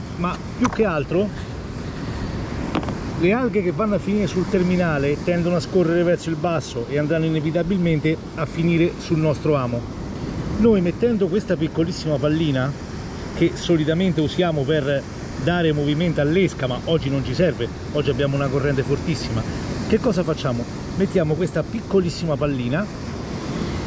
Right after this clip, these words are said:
Questa pi-, questa pallina che fa? Andrà a fungere da stop. Le alghe scenderanno e andranno a finire qua sopra e tenderanno a fermarsi tutte quante qua,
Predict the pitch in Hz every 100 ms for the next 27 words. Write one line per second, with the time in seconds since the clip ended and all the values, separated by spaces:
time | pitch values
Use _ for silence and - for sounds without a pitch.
0 | - 277 285 247 226 - - - 226 190
1 | 190 175 156 180 - 135 127 202 208 185
2 | 180 - 170 131 143 160 143 147 - 180
3 | - - - - - - - - - -
4 | - - - 160 185 143 151 - 170 190
5 | 254 214 143 139 - 202 190 - 208 214
6 | 190 175 - 214 214 196 180 160 160 135
7 | 156 208 208 190 160 - 190 175 143 -
8 | 156 - 180 202 175 - 185